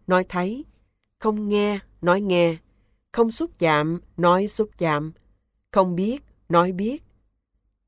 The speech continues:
Thấy, nói không thấy. Nghe, nói không nghe. Xúc chạm,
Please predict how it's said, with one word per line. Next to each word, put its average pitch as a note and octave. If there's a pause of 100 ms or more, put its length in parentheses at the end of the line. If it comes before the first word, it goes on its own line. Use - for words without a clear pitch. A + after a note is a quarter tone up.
Thấy, F#3+
nói F3+
không F3
thấy. G3+ (480)
Nghe, F#3+ (220)
nói F3
không E3+
nghe. F3 (540)
Xúc E4 (100)
chạm, D#3+